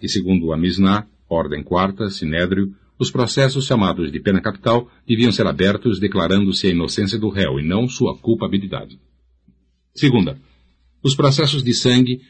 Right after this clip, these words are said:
ou em que se presumisse que podia estar em jogo a vida do acusado, deviam ser realizados de dia e a sentença, se condenatória, jamais poderia ser pronunciada no mesmo dia. Por isso, diz a lei judaica,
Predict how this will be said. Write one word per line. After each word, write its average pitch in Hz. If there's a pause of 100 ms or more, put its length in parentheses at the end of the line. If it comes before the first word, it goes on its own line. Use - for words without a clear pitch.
(180)
ou 95
em 87
que 92
se 95
presumisse 95
que 73
podia 78
estar 82
em 78
jogo 82
a 67
vida 95
do 92
acusado, 104 (300)
deviam 117
ser 113
realizados 92
de 95
dia 95
e 71
a -
sentença, 113
se -
condenatória, 85 (260)
jamais 101
poderia 90
ser 98
pronunciada 92
no 85
mesmo 85
dia. 64 (560)
Por 131
isso, 143
diz 92
a 85
lei 78
judaica, 98